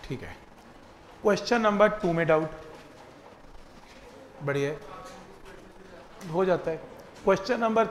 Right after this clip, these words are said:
three से डाउट, फोर्थ, फोर्थ में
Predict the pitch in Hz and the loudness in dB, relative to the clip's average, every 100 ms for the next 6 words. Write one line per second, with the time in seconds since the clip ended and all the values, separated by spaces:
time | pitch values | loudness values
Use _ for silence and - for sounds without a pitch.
0 | - 190 180 196 175 170 180 - - - | 0 -2 2 2 6 4 4 -6 -16 -20
1 | - - - - - - - - - - | -20 -20 -20 -20 -20 -20 -20 -20 -20 -20
2 | - - - - - - - - - - | -20 -20 -20 -18 -18 -20 -20 -20 -20 -20
3 | - - - - - - - - - - | -20 -18 -16 -16 -18 -20 -20 -20 -20 -20
4 | - - - - - - - - 330 - | -20 -20 -20 -20 -20 -20 -20 -20 -20 -20
5 | - - - - - - - - - 190 | -20 -20 -20 -20 -20 -20 -20 -18 2 4
6 | 185 190 - - - - - - - - | 4 2 -12 -20 -20 -20 -20 -20 -20 -20
7 | - - - - - - - - 202 220 | -20 -20 -20 -20 -20 -20 -18 4 8 8
8 | 214 208 220 220 | 6 2 2 0